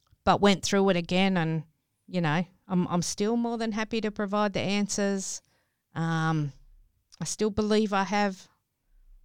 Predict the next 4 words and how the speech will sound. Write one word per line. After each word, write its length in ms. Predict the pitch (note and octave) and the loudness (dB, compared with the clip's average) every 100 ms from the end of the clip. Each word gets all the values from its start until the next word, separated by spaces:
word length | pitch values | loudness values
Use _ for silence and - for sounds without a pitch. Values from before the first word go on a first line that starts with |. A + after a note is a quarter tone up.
| - | -2
um, 580 | F#3 F3+ F3 E3+ E3+ - _ _ _ _ _ | 2 4 2 0 -2 -4 _ _ _ _ _
answers 400 | G3 G#3 F#3+ F#3+ | 0 2 0 -4
to 140 | - F#3+ | -6 -4
these. 600 | F#3+ G3 G3 F#3+ - | -2 -2 -4 -4 -8